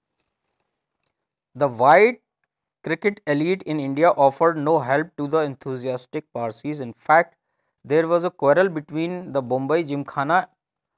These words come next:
a white-only club, and Parsi cricketers over the use of a public park. The Parsis complained that the park was left unfit for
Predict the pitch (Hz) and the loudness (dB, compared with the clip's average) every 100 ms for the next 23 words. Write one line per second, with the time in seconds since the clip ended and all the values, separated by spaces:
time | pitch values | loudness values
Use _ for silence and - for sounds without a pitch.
0 | _ 127 120 131 160 143 156 165 160 139 | _ -8 0 4 4 2 -4 -4 -4 2
1 | 165 202 _ 139 139 135 139 - 175 143 | 2 2 _ -12 -2 2 2 0 -8 -8
2 | 139 147 165 170 - 131 143 151 147 127 | -12 -4 -4 -4 -12 -6 -6 -4 -4 -4
3 | 156 143 143 147 - 123 127 139 113 - | -8 -4 -2 -2 -4 -6 -6 -10 -14 -16
4 | _ _ _ _ _ _ _ - 135 143 | _ _ _ _ _ _ _ -10 2 6
5 | 147 214 226 - 151 147 165 180 151 135 | 6 4 -8 -4 -4 -2 -4 -2 -2 -4
6 | - 143 175 151 147 139 127 165 - _ | 4 6 6 4 0 0 -2 -2 -2 _
7 | _ _ - 131 139 - 190 - 147 147 | _ _ -8 -6 -4 -4 -4 -2 0 0